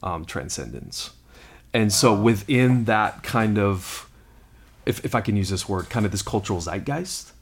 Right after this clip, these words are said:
Speaker 1: we, um,
Speaker 2: To explain that for our listeners.
Speaker 1: I know, I'm so-,
Speaker 2: I
Speaker 1: I
Speaker 2: don't
Speaker 1: should
Speaker 2: think they're ready
Speaker 1: Yeah,
Speaker 2: for
Speaker 1: yeah,
Speaker 2: that
Speaker 1: yeah, I'm
Speaker 2: one
Speaker 1: sorry,
Speaker 2: yet.
Speaker 1: guys. Sorry out there.
Speaker 2: <laughs>
Speaker 1: I, I think within, we'll say, our cultural environment,
Speaker 2: Right.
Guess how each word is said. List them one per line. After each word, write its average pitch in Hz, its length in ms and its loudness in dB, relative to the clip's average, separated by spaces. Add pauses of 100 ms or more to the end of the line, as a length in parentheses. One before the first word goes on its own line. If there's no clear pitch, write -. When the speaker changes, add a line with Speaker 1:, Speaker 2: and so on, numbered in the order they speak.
(540)
Speaker 1:
we, 117 560 4 (100)
um, 95 460 2 (200)
Speaker 2:
To 262 80 -2
explain 175 500 -6
that 147 180 -10
for - 220 -4
our - 80 -8
listeners. - 520 -8
Speaker 1:
I 107 180 2
know, 98 140 2
I'm 101 160 2
so-, - 120 4
Speaker 2:
I 101 40 6
Speaker 1:
I - 20 4
Speaker 2:
don't 214 100 4
Speaker 1:
should 123 160 4
Speaker 2:
think 98 100 -2
they're 196 160 0
ready 170 220 0
Speaker 1:
Yeah, 160 100 10
Speaker 2:
for 160 60 12
Speaker 1:
yeah, 147 120 8
Speaker 2:
that 135 40 6
Speaker 1:
yeah, 131 80 8
I'm 135 60 8
Speaker 2:
one 151 80 0
Speaker 1:
sorry, 143 240 6
Speaker 2:
yet. 127 80 8
Speaker 1:
guys. - 260 0
Sorry 135 300 8
out 117 120 2
there. 110 260 4
Speaker 2:
<laughs> - 40 -16 (560)
Speaker 1:
I, 120 160 4
I 151 40 6
think 143 240 6
within, 135 600 8
we'll 131 200 2
say, 120 260 4
our 117 160 4
cultural 107 400 0
environment, 78 760 -4
Speaker 2:
Right. - 260 -6